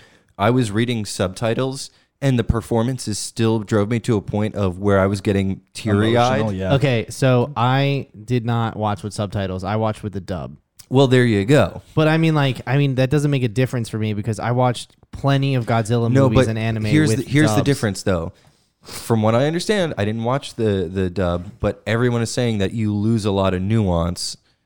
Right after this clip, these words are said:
Speaker 1: Um, like the, the trans-, and there was, there were points in the parts where the, uh, English-speaking characters were there. The subtitles were different from what they were actually saying.
Speaker 2: So
Speaker 3: Mm-hmm.
Speaker 2: I
Speaker 1: So the translations to the subtitles and the dub version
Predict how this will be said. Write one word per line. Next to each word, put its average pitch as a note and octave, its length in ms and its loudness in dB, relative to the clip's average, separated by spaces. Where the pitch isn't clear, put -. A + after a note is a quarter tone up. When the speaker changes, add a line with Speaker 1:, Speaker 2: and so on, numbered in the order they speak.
Speaker 1:
Um, F#2 340 0
like G2+ 220 0
the, G2+ 200 2
the G#2 280 -2
trans-, A#2+ 360 -2
and A#2 360 -2
there A2+ 160 0
was, A#2 420 0
there G#2+ 120 0
were G2 180 -2
points A#2+ 560 -10
in F#2 400 -8
the G#2 80 -8
parts G#2 340 -4
where G2+ 160 -2
the, F2+ 280 -2
uh, F2 280 -6
English-speaking G#2+ 680 -8
characters A2+ 480 -6
were A2 140 -6
there. A2+ 260 -8
The A2 80 -4
subtitles A2+ 580 -2
were G2+ 80 -2
different G#2+ 320 -6
from G2 140 -8
what F#2 100 -6
they G2 80 -6
were F2+ 180 -4
actually F2+ 360 -4
saying. - 500 -8
Speaker 2:
So E3 120 -2
Speaker 3:
Mm-hmm. C3+ 160 -4
Speaker 2:
I D#3 100 4
Speaker 1:
So D3 120 4
the B2+ 140 4
translations C#3+ 880 0
to A#2 260 -2
the G#2 140 -4
subtitles A2+ 680 -2
and G#2+ 320 -4
the G2 80 -6
dub G2+ 280 -4
version A2+ 320 -4